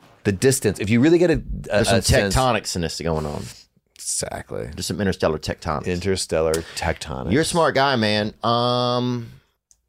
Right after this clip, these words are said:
Speaker 2: I wonder if we covered everything. Was there any other good question that came in for Kyle?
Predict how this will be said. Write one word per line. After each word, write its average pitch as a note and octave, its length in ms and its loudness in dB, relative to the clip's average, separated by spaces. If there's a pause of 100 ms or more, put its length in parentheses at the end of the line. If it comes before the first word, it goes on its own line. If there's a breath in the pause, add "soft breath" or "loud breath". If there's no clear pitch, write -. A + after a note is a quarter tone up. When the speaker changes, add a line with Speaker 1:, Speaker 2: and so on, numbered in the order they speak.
(260)
Speaker 2:
I A2+ 40 -4
wonder D3 120 -2
if - 100 -12
we - 80 -2
covered A#2+ 300 2
everything. G2+ 240 0
Was F#2+ 140 0
there A#2 60 0
any C3+ 100 0
other B2+ 120 -2
good C3 160 -2
question C3 320 -2
that B2 120 -4
came C3 200 -2
in B2+ 100 -6
for C3 100 -6
Kyle? C#3 420 -6